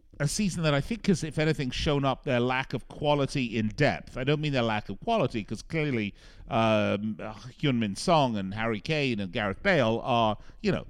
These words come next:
pure quality players. But the question is quality in depth. Do they have it? Did they have it? And I think the answer is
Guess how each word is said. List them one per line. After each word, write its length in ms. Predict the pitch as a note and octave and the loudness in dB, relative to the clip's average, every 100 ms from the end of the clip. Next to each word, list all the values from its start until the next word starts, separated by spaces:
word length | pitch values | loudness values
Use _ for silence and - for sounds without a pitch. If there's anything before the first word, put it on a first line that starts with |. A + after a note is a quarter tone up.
| - | -4
pure 220 | D3 A2+ | 0 0
quality 460 | - D3 G#2+ F2+ | 2 2 2 -4
players. 580 | E2+ - G3 G2+ G2 - - - - | -8 -2 0 0 -2 -8 -18 -20 -8
But 120 | - F#3+ | -2 -2
the 80 | |
question 340 | - C4 - A#3+ | 2 2 2 -2
is 100 | D#3+ | -4
quality 600 | - G#3+ G3 E3+ C#3 G#2 | -2 0 2 2 0 -4
in 100 | G#2 | -4
depth. 480 | D3+ B2+ C#2+ - - | -2 -2 -4 -14 -6
Do 120 | D#3 | -4
they 160 | D3+ | -2
have 240 | B2+ D#3 D#3 | -2 -2 -2
it? 160 | A#2+ | -4
Did 200 | - D#3 | -2 -2
they 160 | C#3+ A#2 | 0 -2
have 240 | G#2+ E2+ | -2 -4
it? 100 | G2 | -6
And 60 | D3 | -6
I 40 | |
think 160 | D3 B3 | -6 -6
the 140 | - | -2
answer 420 | C#3+ C#3+ C#3 B2 A2 | 2 2 0 -2 -2
is 180 | G2+ | -2